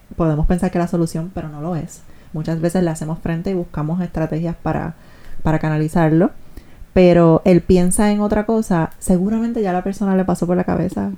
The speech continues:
y trata de pensar en otra cosa, pero no puede. Pero el dolor y la angustia es más grande, pero es recurrente. O yo trato de pensar en otra cosa y,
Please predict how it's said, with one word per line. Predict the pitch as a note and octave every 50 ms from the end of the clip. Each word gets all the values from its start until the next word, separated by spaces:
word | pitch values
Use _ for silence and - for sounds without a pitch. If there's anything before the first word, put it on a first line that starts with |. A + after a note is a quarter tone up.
| - - -
y | F#3+ F3
trata | - D#3 D3+ D#3 E3
de | F3
pensar | F3 - F3 F3 - E3
en | E3+ E3+
otra | F3 F3 E3+ E3
cosa, | E3 E3 F#3 - F3 E3 - -
pero | - E3
no | D#3 D#3+ E3
puede. | E3 - E3+ D#3+ D#3 D#3+ D#3+ D3+ D3+ - - - - - - - - - - - -
Pero | - E3+ E3 E3
el | D#3+ D#3+
dolor | D#3+ D#3+ D#3+ D#3+ D#3+ E3+
y | F#3
la | F3+ F3+
angustia | E3+ E3 D#3+ E3+ E3+ - - E3
es | D#3+ - E3
más | E3 D#3+ -
grande, | - D#3+ D#3 D#3 D#3 D#3+ D#3+ D3+ D3 - - - - -
pero | - E3 D#3
es | D#3 D#3 - F3+
recurrente. | F#3+ F#3 - F3+ E3+ D#3+ E3 D#3 E3 F3+ F3+ E3+ E3 D3+ D3 -
O | F3
yo | D#3+ D#3+
trato | D#3+ D#3 D#3+ E3+ F3
de | F#3 F#3
pensar | F#3+ F#3 F#3 F#3 F#3 F3
en | F3+ F3+
otra | F3 - F3 F3
cosa | F#3 F#3 F#3+ - F#3+ F3 F3+ - - - - - - - -
y, | F3+ F3+ E3+ E3 D#3 D3 -